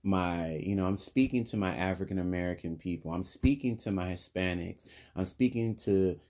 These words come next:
Caucasian and white students. I'm speaking to Asian students. Um, I'm speaking to everybody and saying this, that never feel,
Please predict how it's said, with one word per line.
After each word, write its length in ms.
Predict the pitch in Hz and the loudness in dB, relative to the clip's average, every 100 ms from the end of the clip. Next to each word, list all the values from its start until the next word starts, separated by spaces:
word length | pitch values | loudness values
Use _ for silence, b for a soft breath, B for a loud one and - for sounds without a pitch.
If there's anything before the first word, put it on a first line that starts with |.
| - | 0
Caucasian 640 | 117 104 - 107 95 92 | 4 4 2 -2 -2 -2
and 160 | 90 87 | -2 0
white 280 | 90 90 | 0 0
students. 480 | - - 95 82 78 | -6 -4 -4 -4 -4
I'm 120 | 92 | -4
speaking 580 | 90 - 123 123 120 113 110 | -4 -4 0 0 0 -4 -4
to 300 | 98 - 98 | 0 2 4
Asian 400 | 104 95 95 90 | 2 2 0 -2
students. 680 | - 95 87 76 82 - - B B B | -2 -2 -2 -4 -6 -8 -18 B B B
Um, 160 | 98 98 | 0 0
I'm 100 | 110 | 0
speaking 360 | - 139 135 127 | 0 2 2 0
to 220 | 98 - | 0 2
everybody 680 | 120 123 107 92 82 80 - | 2 2 2 0 0 -4 -4
and 160 | 95 | -4
saying 460 | 87 - 131 127 95 | -2 2 2 2 0
this, 260 | - - - | -4 -8 0
that 280 | 92 80 - B B | 0 0 -4 B B
never 580 | 95 98 120 135 147 139 | 0 4 4 2 0 -2
feel, 840 | - - - 127 127 123 120 113 | -4 -4 4 6 6 2 0 -4